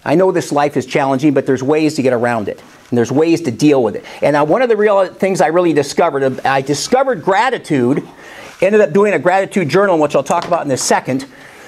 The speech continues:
but I also realized it takes as long as it takes, and you cannot,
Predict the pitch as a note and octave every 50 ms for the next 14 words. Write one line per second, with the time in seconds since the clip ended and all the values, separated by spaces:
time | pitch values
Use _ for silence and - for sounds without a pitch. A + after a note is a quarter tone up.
0 | - - - - - G3 G3 G#3+ A#3 C#4 D#4 D4+ D4+ - C4 B3 A#3 A#3+ A#3+ B3
1 | A#3 A#3 A#3 A3+ G#3 G3+ D#3 - - - C4+ D#4+ - - C4 A#3 F3+ G#3+ A3+ A#3+
2 | B3 B3 B3 G3+ A3 G#3+ - - B3 C#4 C#4+ - - - F3+ F#3+ F#3+ G3+ G#3+ G#3+
3 | G#3 - - A3 G#3 G3+ G3+ A3+ C4 C#4+ D4+ D4+ D4 - -